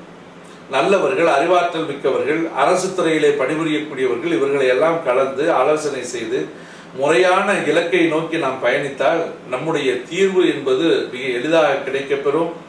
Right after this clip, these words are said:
நம்மை நோக்கி வரக்கூடிய சவால்களை மிக எளிதாக சந்திப்பதற்குரிய சாதகமான சூழ்நிலை ஏற்படும்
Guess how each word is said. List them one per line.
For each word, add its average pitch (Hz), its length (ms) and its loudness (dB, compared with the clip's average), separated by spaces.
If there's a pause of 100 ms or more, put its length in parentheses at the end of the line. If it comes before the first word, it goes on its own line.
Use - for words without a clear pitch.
(580)
நம்மை 160 300 0
நோக்கி 196 320 2
வரக்கூடிய 165 500 2
சவால்களை 143 600 4
மிக 135 180 -4
எளிதாக 135 720 2
சந்திப்பதற்குரிய 127 880 -2
சாதகமான 139 640 0 (100)
சூழ்நிலை 147 340 -2
ஏற்படும் 131 460 -2